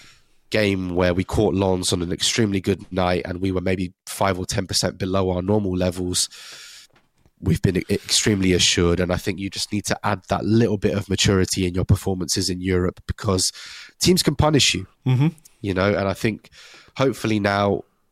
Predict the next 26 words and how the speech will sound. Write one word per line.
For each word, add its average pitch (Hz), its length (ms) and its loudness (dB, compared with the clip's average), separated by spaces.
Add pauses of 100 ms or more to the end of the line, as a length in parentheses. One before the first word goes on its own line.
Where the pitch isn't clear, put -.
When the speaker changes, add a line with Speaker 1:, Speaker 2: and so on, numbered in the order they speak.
(420)
Speaker 1:
injuries 107 420 2
can 98 140 -4
be - 80 -6
kept - 340 -2
to 95 140 -2
a - 20 0
minimum. 90 420 -2
We 98 120 -6
can 95 260 -8
really 107 400 2
start - 440 0
to 92 200 0 (680)
find 98 400 -2
ourselves, 90 480 0
find 95 220 -2
a 92 60 -4
consistent, 92 680 -4 (180)
uh, 92 380 -2
f-, - 240 -2 (320)
find 92 260 -4
a 92 60 -8
consistent - 540 -6
eleven, 95 520 -2
sorry, 92 400 -2 (120)
Speaker 2:
Yeah. 113 160 0 (280)
Speaker 1:
um, 85 360 -2